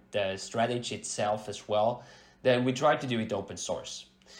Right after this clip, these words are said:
And I truly believe that if we are using public funds, then what we call the government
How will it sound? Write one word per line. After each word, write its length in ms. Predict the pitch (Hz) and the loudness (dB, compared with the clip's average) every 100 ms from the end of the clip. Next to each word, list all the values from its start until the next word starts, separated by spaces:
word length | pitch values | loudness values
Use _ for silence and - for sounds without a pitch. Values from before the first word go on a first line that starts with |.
| - - - - _ | -20 -20 -20 -20 _
And 380 | - 135 131 131 | 4 6 6 6
I 80 | 135 | 4
truly 380 | 135 196 220 160 | 4 4 4 4
believe 300 | 127 135 120 | 4 4 4
that 500 | 117 113 107 - - - | 4 6 4 0 -10 -6
if 180 | 120 131 | -4 4
we 100 | 151 | 4
are 140 | 160 | 6
using 320 | 139 135 117 | 2 -2 2
public 300 | 117 117 113 | 2 2 0
funds, 720 | - 107 104 101 - - - - | -2 -2 -2 -6 -8 -10 -12 -4
then 640 | 113 110 110 110 107 107 - | -2 0 0 -2 -6 -6 -2
what 180 | 117 120 | -2 0
we 100 | 135 | -2
call 360 | 151 127 113 113 - | 4 6 6 0 -4
the 240 | 104 104 98 | -2 -2 0
government 800 | 117 120 110 101 95 - - | 2 2 0 -4 -8 -12 -14